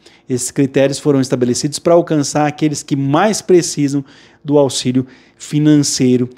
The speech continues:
pra regularizar suas dívidas. Então, compartilhe essa informação. O programa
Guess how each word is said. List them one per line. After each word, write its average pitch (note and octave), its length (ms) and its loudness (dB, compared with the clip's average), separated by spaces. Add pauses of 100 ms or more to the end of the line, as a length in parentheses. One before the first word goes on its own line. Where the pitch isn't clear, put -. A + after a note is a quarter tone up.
(140)
pra C3 120 -2
regularizar B2+ 680 0
suas A#2+ 280 -4
dívidas. A2+ 440 -12 (300)
Então, F3 160 2
compartilhe G#3+ 640 2
essa D#3 180 -2
informação. C3+ 600 -2
O F#3 40 -4
programa F#3+ 600 2